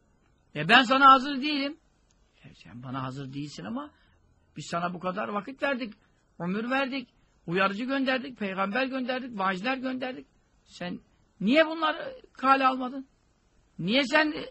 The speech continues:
ben nereye gidiyorum diye bir düşünmedin ya?" Şurada iki üç günlük yolculuğa çıkan bir bavul hazırlıyor ya.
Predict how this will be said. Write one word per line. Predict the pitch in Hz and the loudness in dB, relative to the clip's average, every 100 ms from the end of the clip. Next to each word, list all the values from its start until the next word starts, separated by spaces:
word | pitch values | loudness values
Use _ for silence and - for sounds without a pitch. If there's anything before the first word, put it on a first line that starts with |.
| - _ _ - | -16 _ _ -2
ben | 170 269 | 4 6
nereye | 262 302 | 8 6
gidiyorum | 294 277 285 285 269 | 4 2 0 0 0
diye | 269 262 | 0 0
bir | |
düşünmedin | 240 214 285 254 240 | -2 -4 -2 -2 -2
ya?" | 240 233 247 _ _ _ _ _ _ _ _ _ | -4 -6 -10 _ _ _ _ _ _ _ _ _
Şurada | - 226 240 | -6 -2 0
iki | 226 269 | 0 -2
üç | 226 | -4
günlük | 269 254 226 | -2 -2 0
yolculuğa | 240 226 240 247 | 0 2 4 4
çıkan | 226 247 240 - _ _ - | 4 2 2 -2 _ _ -4
bir | 208 | 2
bavul | 247 277 | 4 6
hazırlıyor | 330 320 339 302 262 | 6 6 2 -2 -2
ya. | 233 233 294 | 0 -2 -4